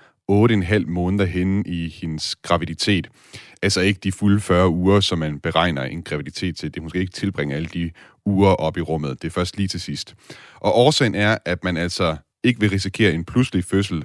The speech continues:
under opsendelsen. Efter otte et halvt måneder, der er barnet fuldt udviklet, og man vil derfor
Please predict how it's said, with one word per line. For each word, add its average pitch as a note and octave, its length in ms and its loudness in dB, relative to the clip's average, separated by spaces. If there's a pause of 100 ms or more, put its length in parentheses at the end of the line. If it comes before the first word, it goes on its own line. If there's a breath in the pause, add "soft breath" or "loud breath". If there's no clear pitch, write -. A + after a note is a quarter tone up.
under F2 300 0 (380)
opsendelsen. D2+ 720 -2
Efter G#2+ 220 0
otte A2+ 200 4
et G2 80 -4
halvt G2 200 0
måneder, F#2+ 360 2 (300 loud breath)
der G2 200 2
er E2 180 2
barnet D#2+ 420 2
fuldt B2+ 240 2
udviklet, G2 500 2
og E2 140 -4
man E2+ 100 -2
vil E2 100 -4
derfor E2+ 460 0